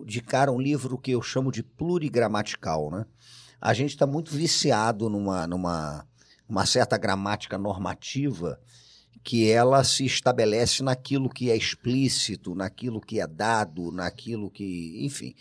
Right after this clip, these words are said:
né, o, o texto escrito, aquele negócio todo. Mas o Escambo é um grande inventário dessas gramáticas plurais.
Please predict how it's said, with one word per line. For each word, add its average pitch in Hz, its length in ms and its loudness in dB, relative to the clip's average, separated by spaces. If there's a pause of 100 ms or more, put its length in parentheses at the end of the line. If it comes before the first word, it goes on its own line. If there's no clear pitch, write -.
(320)
né, 92 160 -6
o, 95 420 -4
o 104 100 -2
texto 123 380 -2
escrito, 120 500 0
aquele 104 200 -4
negócio 95 280 0
todo. 131 200 0 (360)
Mas 120 220 4
o 139 80 0
Escambo 165 420 2
é 170 40 4
um 156 100 4
grande 151 400 2
inventário 139 880 0
dessas 107 380 0
gramáticas 90 600 -4
plurais. 71 640 -4